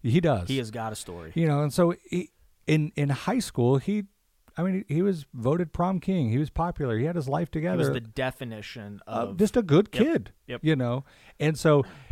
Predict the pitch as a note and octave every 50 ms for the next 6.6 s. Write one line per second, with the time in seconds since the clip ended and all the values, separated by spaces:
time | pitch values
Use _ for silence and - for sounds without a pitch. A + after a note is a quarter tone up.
0 | - - - - - F#3+ C#3 D#3+ D3+ - - B2+ C#3 D3+ C3+ - E3 E3+ G3 F#3
1 | - - D3 A#2 A#2+ A2+ A2+ A2+ - - B2+ A2+ G#2+ G#2 - - D3 C#3 C3+ B2
2 | - G3 G#3+ G#3+ G3+ E3+ D#3 C#3+ C3+ C3 A#2 - - - F3+ F3 - - D3 C3
3 | B2 B2+ B2 A2+ - - G#2+ G2 - - - F2+ F#2 F#2+ G2 - A2+ A2+ C#3+ D#3+
4 | C#3 - A#2+ G#2 G2 A2 G#2+ G#2 G2+ G2 - A2+ B2 B2 C3 B2+ C3 C3 A#2+ A#2+
5 | A2 G#2 - C#3+ C#3+ D3+ C#3+ A#2+ - B2+ B2 C3 C#3+ - - C3 C3 - D3+ C#3+
6 | D3+ - - D3+ C3 B2 A#2 A#2 A#2 A#2 A#2 -